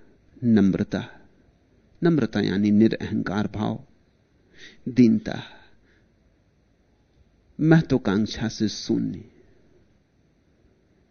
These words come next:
न पद, न प्रतिष्ठा, न धन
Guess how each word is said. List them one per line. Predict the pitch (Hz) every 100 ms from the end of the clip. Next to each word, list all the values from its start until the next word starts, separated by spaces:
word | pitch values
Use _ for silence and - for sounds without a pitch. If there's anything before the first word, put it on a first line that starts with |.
| _ 151
न | 147
पद, | - - 143 131 - _ _ -
न | 107
प्रतिष्ठा, | 95 110 - 117 - - 147 - _ _ _ _ _ _ _ _ _ _ _ _ _ _ _ 113
न | 107
धन | 101 110 131